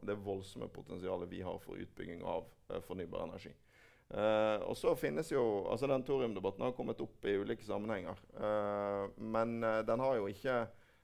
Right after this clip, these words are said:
den har jo ikke, den har ikke tatt av politisk, kan du si. <laughs> Og det, eh, jeg, jeg, jeg har vel liksom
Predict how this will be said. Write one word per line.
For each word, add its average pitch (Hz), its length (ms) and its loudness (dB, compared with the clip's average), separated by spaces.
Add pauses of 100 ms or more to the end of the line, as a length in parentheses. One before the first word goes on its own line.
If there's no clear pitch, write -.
(100)
den - 100 -6
har 120 140 0
jo 117 80 0
ikke, 113 400 2
den 117 100 4
har 135 120 2
ikke 135 160 -4
tatt 127 180 -4
av - 340 4
politisk, 117 600 -6
kan 113 120 -4
du 101 60 -4
si. 98 160 -4 (240)
<laughs> - 200 2
Og 135 160 2
det, 131 300 8 (460)
eh, 110 580 6 (100)
jeg, 131 300 6 (100)
jeg, 139 340 8
jeg 143 220 6
har 143 160 10
vel 135 120 8
liksom 131 240 2